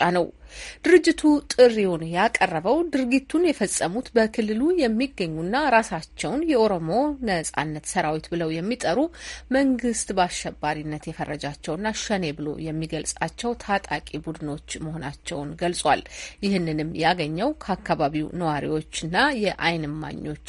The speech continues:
መሆኑንም አስፍሯል። ኤኤፍፒ የዜና ወኪል ይህን በተመለከተ ያጠናቀረውን ዘገባ የመግለጫውን ፍሬ ሀሳብ ጨምቆ ነው የላከው። እንግዱ ወልዴ እንደሚከተለው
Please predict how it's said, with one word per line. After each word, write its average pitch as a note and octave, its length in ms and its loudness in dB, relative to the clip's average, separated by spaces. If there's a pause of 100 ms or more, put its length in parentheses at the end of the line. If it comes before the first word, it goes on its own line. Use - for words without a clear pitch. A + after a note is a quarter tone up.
መሆኑንም A3+ 460 0 (420)
አስፍሯል። - 480 0 (580)
ኤኤፍፒ D4 440 4 (140)
የዜና B3 360 2 (200)
ወኪል A3+ 380 -2
ይህን C4 240 0
በተመለከተ D#3+ 640 -6
ያጠናቀረውን D#3 920 -8
ዘገባ G#3+ 420 0 (680)
የመግለጫውን D#3+ 920 -4
ፍሬ - 240 -6
ሀሳብ D#3+ 560 -6 (280)
ጨምቆ E3 440 -4 (160)
ነው - 160 -6
የላከው። F#3 400 0 (140)
እንግዱ G3+ 260 -2 (100)
ወልዴ G3+ 240 0 (360)
እንደሚከተለው A#3+ 760 -2